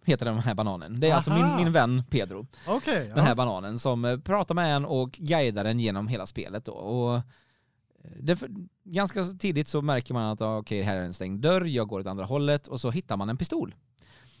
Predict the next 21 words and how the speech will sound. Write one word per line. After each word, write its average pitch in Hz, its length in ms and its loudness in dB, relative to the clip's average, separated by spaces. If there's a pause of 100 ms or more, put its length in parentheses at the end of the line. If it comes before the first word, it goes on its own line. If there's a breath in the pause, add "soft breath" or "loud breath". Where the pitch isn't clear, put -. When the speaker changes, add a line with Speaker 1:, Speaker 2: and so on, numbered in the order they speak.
(120)
Speaker 1:
Och, 143 360 2
eh, 139 320 2
den 147 120 2
här 175 100 4
pistolen 120 340 0
tar 123 120 2
man 123 220 2
med 101 200 -2
sig 95 200 -2
och 113 100 -4
sedan 101 360 0
så 117 180 -4
går 120 220 -4
man 98 180 -2
på 254 260 -6
en 269 260 -4
killing 170 360 0
spree 104 360 -4
som 123 320 0
heter 120 200 0
duga. 95 300 -4